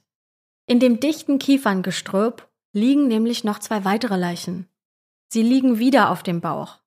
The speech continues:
Dieses Mal sind sie aber bekleidet. Die Frau ist mit Leukoplast gefesselt, also so medizinischem Pflastertape.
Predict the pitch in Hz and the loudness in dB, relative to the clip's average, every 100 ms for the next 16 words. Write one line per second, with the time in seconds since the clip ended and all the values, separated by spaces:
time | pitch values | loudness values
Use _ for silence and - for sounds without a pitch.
0 | _ _ 233 240 269 262 240 247 226 220 | _ _ -2 0 0 2 2 2 0 -2
1 | 240 226 208 202 196 - 196 190 170 156 | -2 -2 -2 -2 -4 -4 -2 -2 -4 -10
2 | - _ _ _ _ _ _ _ 240 - | -16 _ _ _ _ _ _ _ -8 2
3 | 269 302 277 277 262 208 196 208 190 - | 4 6 2 0 0 2 2 0 -6 -6
4 | 175 - 175 175 156 - - - - - | -8 -6 -8 -6 -8 -10 -12 -12 -12 -4
5 | 180 185 180 180 185 185 185 220 202 202 | -4 -2 -4 -2 -2 -2 -2 0 0 0
6 | 190 - 190 - 170 - 143 - | -2 -2 -2 -2 -6 -6 -8 -10